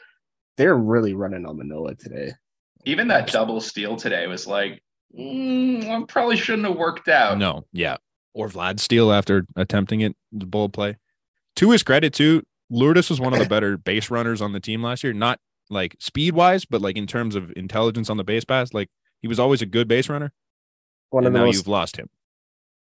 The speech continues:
Speaker 1: unathletic,
Speaker 3: Oh, yeah.
Speaker 1: athletic looking per-,
Speaker 3: Yep.
Speaker 1: people ever.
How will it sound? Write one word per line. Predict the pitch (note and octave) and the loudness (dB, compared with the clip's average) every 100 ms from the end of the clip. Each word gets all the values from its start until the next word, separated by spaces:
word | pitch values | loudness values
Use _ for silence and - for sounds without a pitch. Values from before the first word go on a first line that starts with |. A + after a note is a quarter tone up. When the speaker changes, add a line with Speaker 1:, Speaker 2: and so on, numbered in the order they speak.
| C#3 | 0
Speaker 1:
unathletic, | C3 B2 A2 A#2+ A2+ G#2+ G#2+ - _ _ _ - | 2 2 0 -2 0 -2 -6 -12 _ _ _ 2
Speaker 3:
Oh, | D3 F#2 | 4 4
yeah. | - - | -2 -2
Speaker 1:
athletic | A2 - B2+ A2 G#2+ | -2 4 4 4 -2
looking | A2+ G#2 G#2+ | -6 -6 -8
per-, | - G2 G2+ | -8 -8 -4
Speaker 3:
Yep. | D3 C#3 | -2 -2
Speaker 1:
people | A#2 - - | -4 -6 -6
ever. | D#2 - | -6 -8